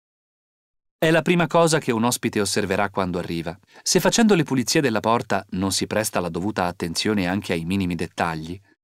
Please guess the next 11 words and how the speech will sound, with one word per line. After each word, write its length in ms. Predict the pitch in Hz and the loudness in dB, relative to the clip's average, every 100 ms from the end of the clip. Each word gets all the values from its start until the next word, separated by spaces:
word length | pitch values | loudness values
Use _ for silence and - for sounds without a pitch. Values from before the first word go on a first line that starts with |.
| _ | _
il 160 | 175 165 | 2 4
visitatore 580 | 165 160 170 202 233 208 | 6 4 2 4 4 4
finirà 340 | 175 156 175 | 4 4 4
per 180 | 170 131 | 2 0
notare 340 | 123 147 147 | 2 2 2
le 120 | 123 110 | 2 0
sgradevoli 580 | 107 113 123 151 127 | 0 0 0 2 2
ditate 400 | 107 98 117 139 | 0 0 0 0
lasciate 360 | 135 110 127 131 | -2 0 0 0
sul 180 | - 117 | -2 -2
pomello. 500 | 123 90 78 76 | -2 -4 -8 -14